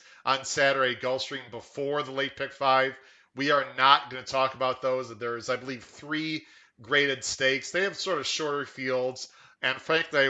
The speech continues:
wanted to focus on the late pick five and really deep dive into that. So if you want information about the other stakes before, uh, the pick five at Gulfstream Saturday, we will not be talking about those. Uh, Justin, we got some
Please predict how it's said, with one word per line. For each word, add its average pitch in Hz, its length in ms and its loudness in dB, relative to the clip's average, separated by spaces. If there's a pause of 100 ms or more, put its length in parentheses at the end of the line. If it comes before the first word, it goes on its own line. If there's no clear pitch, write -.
wanted 131 220 2
to 123 60 -8
focus 123 400 -4
on 123 120 0
the 113 60 -12
late 117 240 -6
pick - 180 -8
five 117 300 2
and 107 80 -16
really 120 240 -8
deep 113 320 -14
dive 113 300 0
into 107 220 -14
that. 123 420 2 (280)
So - 160 -4
if 131 140 -6
you 143 100 -8
want 135 260 2
information 123 520 -8
about 120 160 -2
the 120 100 -8
other 123 280 -6
stakes 113 500 -6
before, 147 800 0 (340)
uh, 120 140 2
the 117 100 -10
pick 131 220 -6
five 120 320 0
at 113 120 -10
Gulfstream 113 420 -10
Saturday, 113 380 -4
we 117 100 -12
will 113 200 -16
not 117 280 0 (440)
be 113 120 -10
talking 117 320 0
about 104 200 -6
those. 101 360 -6 (260)
Uh, 151 160 8
Justin, 180 380 4
we 160 60 0
got 156 180 6
some 147 100 -8